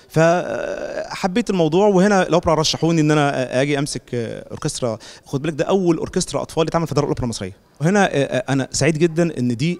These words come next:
اول حفله لستة اكتوبر يكون فيها شق موسيقي، موسيقى آلية، وده حصل معايا الحمد لله من أطفال. ت-، كل احتفالات دايمًا، آه، آه، مركز تنمية المواهب كانت دايمًا عبارة عن، آه، احتفالات كورال، وده طبيعي. أغاني النصر كلها والاحتفالات كلها كورالية،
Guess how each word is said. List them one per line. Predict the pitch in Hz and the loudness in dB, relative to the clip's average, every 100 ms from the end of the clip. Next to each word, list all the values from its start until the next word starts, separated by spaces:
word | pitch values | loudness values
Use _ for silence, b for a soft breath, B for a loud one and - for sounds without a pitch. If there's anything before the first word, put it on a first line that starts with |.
| - | 2
اول | 180 175 139 123 120 | 4 6 4 2 0
حفله | 156 - 123 113 | -2 0 -4 -6
لستة | 107 - - | -6 -8 -4
اكتوبر | - 185 196 180 | 0 2 2 -2
يكون | - 156 | -6 -6
فيها | - 185 175 165 | 0 2 2 0
شق | 165 175 - 139 | -2 -4 -4 -8
موسيقي، | 127 143 120 120 107 b b b | -6 -6 -8 -10 -14 b b b
موسيقى | 113 151 151 131 | -6 -4 -2 -2
آلية، | 120 107 95 _ b b b | -4 -4 -8 _ b b b
وده | 123 | -4
حصل | - - 120 | -2 -2 0
معايا | 131 | 2
الحمد | 143 151 131 | 0 -2 0
لله | 143 170 - 117 | 2 2 0 -2
من | 135 143 | 0 0
أطفال. | 127 - 143 107 B B _ - | -4 0 0 0 B B _ -12
ت-، | - - 120 - | -10 -8 -8 0
كل | 185 185 | 2 4
احتفالات | 151 - 120 143 170 - | 2 0 -4 -2 -2 2
دايمًا، | 156 156 131 | 2 2 -2
آه، | - 117 101 | -4 -6 -4
آه، | 104 | -4
مركز | 110 135 - | -4 -4 -2
تنمية | 127 143 | -4 -2
المواهب | 131 156 165 | -2 -2 -2
كانت | - 123 | -2 -2
دايمًا | 151 160 | -2 0
عبارة | 120 143 151 | 0 2 2
عن، | 139 139 | 0 0
آه، | 120 107 - | -4 -6 -10
احتفالات | - 110 120 | -10 -8 -2
كورال، | 190 233 180 B B B | 4 4 4 B B B
وده | 143 | -2
طبيعي. | 160 196 208 131 - | 0 2 0 -2 -6
أغاني | - 139 160 | -2 2 2
النصر | 143 - - | 2 0 -4
كلها | 120 151 156 | -2 2 2
والاحتفالات | 147 123 - 113 123 - | 2 -2 -6 -6 -6 -4
كلها | 131 160 160 | -2 2 0
كورالية، | - 135 139 175 165 | 0 -2 0 0 -2